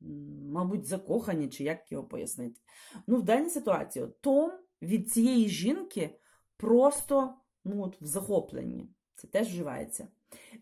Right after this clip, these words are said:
Wir sind vom Design des Hauses begeistert. Ми від дизайну будинку вражені. Наступне.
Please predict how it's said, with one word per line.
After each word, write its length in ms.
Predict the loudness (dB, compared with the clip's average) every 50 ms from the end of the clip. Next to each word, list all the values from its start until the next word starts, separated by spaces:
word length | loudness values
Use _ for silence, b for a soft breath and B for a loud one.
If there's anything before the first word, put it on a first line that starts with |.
| -8 0
Wir 260 | 2 4 4 4 2
sind 460 | 2 2 2 2 2 2 0 -2 -6
vom 260 | -2 2 6 6 6
Design 800 | 4 2 -2 -2 -2 0 0 0 0 0 0 0 2 2 2 4
des 360 | 4 2 2 2 -2 -4 -2
Hauses 580 | 0 2 2 2 2 2 2 0 0 0 -4 -4
begeistert. 840 | -4 -4 -2 0 0 0 0 -2 -4 -4 -6 -8 -10 -10 _ -20 -20 _ _ _ _ _ _ _ _ _ _ _ _ _ _ _ _ -12
Ми 400 | -10 -4 -2 0 0 0 -2 -6 _ _ _ _
від 360 | -12 -8 -8 -8 -8 -8 -18 _ _
дизайну 540 | -12 -10 -10 -6 -6 -4 -4 -2 -2 -4 -4
будинку 680 | -6 -8 -8 -4 -2 -2 -2 -2 -4 -6 -8 -8 -8 -8 -16 _ _ _ _
вражені. 720 | -12 -6 -4 -2 -2 -2 -2 -4 -8 -8 -8 -10 -12 -14 -20 _ _ _ _ _ _ _ _ -20 -20 _ _ _ -20 _ b b b b b b b b b b b _ _ _ _ _ _ _ _ -12
Наступне. 640 | -8 -6 -6 -4 -2 -4 -4 -4 -4 -8 -10 -10